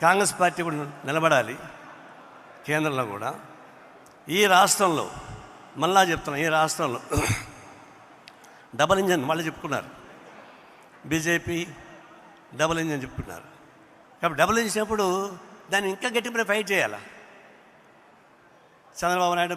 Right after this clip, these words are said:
మళ్ళీ రాజకీయాలు బయటకు వస్తాడేమో, బీజేపీ బయటకు వస్తాడేమో అని అక్కర్లే. ఈ రాష్ట్రాన్ని అన్యాయం చేసిన ఒక చంద్రబాబు నాయుడే.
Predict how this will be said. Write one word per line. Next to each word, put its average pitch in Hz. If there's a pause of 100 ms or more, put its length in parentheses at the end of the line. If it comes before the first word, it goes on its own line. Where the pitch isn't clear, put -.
మళ్ళీ 170
రాజకీయాలు 165
బయటకు 165
వస్తాడేమో, 170 (580)
బీజేపీ 165
బయటకు 160
వస్తాడేమో 165 (840)
అని 151
అక్కర్లే. 135 (1120)
ఈ -
రాష్ట్రాన్ని 180 (600)
అన్యాయం 196
చేసిన 185
ఒక 156
చంద్రబాబు 165
నాయుడే. 104